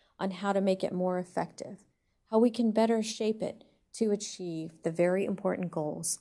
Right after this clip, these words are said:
that we've outlined. I want to thank my amazing spa-, staff, especially Doctor Bita Ade, who is a brilliant engineer. She's standing in the back there,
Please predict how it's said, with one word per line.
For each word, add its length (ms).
that 120
we've 200
outlined. 480
I 40
want 160
to 60
thank 420
my 240
amazing 420
spa-, 400
staff, 560
especially 680
Doctor 300
Bita 320
Ade, 460
who 60
is 120
a 40
brilliant 680
engineer. 560
She's 180
standing 260
in 100
the 60
back 280
there, 280